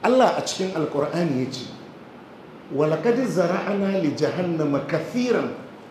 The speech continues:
min al-jinni wal ins." Allah ya ce mun halicci da yawa daga cikin aljanu da mutane domin jahannama. Kamar wani ne ya ce, "Allah,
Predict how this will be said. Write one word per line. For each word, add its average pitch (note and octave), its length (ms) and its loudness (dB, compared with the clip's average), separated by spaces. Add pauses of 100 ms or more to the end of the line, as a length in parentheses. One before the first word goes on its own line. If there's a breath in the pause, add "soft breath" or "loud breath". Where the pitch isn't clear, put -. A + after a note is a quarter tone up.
(140)
min D#3+ 180 0
al-jinni D3+ 460 2
wal B2 140 0
ins." A#2+ 480 -6 (1000)
Allah F#3+ 220 6
ya E3+ 120 4
ce D#3 140 -2
mun G3 320 -2
halicci D3 600 -4
da C#3+ 80 -4
yawa E3 360 -2 (680)
daga C3 280 2
cikin F3+ 440 -2
aljanu C#3 720 -2
da - 100 2
mutane B2 680 -2 (840)
domin B2+ 340 0
jahannama. A#2+ 540 -4 (540)
Kamar G#3+ 240 -4
wani A3 180 2
ne F3+ 160 2
ya E3 80 4
ce, E3 140 -2
"Allah, D#3+ 180 -2